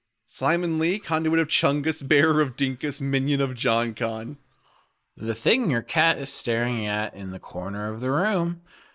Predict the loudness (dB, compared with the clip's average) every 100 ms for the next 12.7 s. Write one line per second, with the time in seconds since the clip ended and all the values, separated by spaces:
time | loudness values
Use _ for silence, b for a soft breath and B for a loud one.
0 | b -2 4 2 4 4 6 6 4 2
1 | 2 2 2 -2 -2 0 2 2 0 -2
2 | -2 -2 0 -2 0 -2 0 -2 -2 -6
3 | -12 -14 -10 -4 -4 -4 -6 -6 -6 -6
4 | -6 -10 -12 -10 -14 _ -6 -2 0 0
5 | -2 -4 -2 -2 -2 -4 -8 -6 -6 -6
6 | -8 -12 -12 -10 -8 -8 -10 -10 -12 -8
7 | -6 -4 -6 -10 -10 -8 -8 -8 -10 -10
8 | -12 -16 -20 -20 -20 _ -14 -10 -6 -6
9 | -6 -6 -4 -2 0 -2 -4 b b b
10 | b b b -8 -6 -6 -8 -10 -10 -8
11 | -8 -8 -14 -20 _ _ _ _ _ _
12 | _ _ _ _ -6 0 0